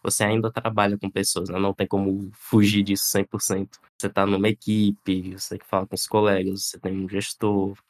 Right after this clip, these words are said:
você tem que fazer planejamentos, enfim. E esse tipo de comunicação ajuda muito, né? Claro, do-, nas duas vias, né?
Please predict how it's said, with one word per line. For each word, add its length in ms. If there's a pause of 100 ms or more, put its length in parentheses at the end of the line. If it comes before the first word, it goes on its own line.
(240)
você 120
tem 60
que 80 (220)
fazer 320
planejamentos, 1400 (140)
enfim. 360 (400)
E 200
esse 160
tipo 200
de 120
comunicação 760
ajuda 440
muito, 360
né? 140
Claro, 320
do-, 140
nas 260
duas 300
vias, 340
né? 180